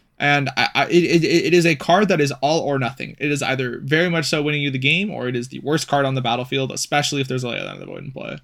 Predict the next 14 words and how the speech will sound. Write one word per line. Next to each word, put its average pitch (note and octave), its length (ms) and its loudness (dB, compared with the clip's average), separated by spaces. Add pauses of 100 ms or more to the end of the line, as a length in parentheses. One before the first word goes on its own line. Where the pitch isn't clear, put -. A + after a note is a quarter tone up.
(380)
And C#3+ 80 0
I C#3+ 60 4
think D#3+ 180 2
that's C#3+ 180 2
where B2 220 4
I C3+ 100 8
got C#3 200 4
a D3+ 40 2
little D#3 200 0
bit D#3 140 -2
lower D#3+ 300 -2
on E3 180 -2
it. G#3+ 180 -6 (440)
Um, A#2 440 0